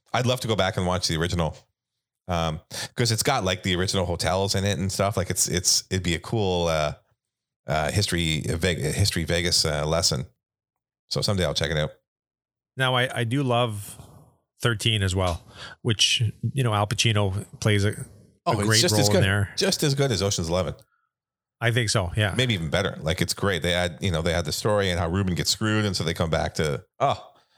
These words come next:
Speaker 1: just a real, real good movie.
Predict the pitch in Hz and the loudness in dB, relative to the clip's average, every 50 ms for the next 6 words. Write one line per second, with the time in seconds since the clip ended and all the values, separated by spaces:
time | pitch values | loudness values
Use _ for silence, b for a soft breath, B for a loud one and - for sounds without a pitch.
0 | b b - - - - 180 143 - - _ _ _ _ _ _ _ _ _ _ | b b -2 -2 0 0 -2 -4 -6 -12 _ _ _ _ _ _ _ _ _ _
1 | _ _ _ _ _ _ _ _ 113 120 117 101 95 90 85 85 - 92 82 80 | _ _ _ _ _ _ _ _ 0 0 2 2 2 2 0 0 0 -2 0 0
2 | 80 78 78 | 0 0 -2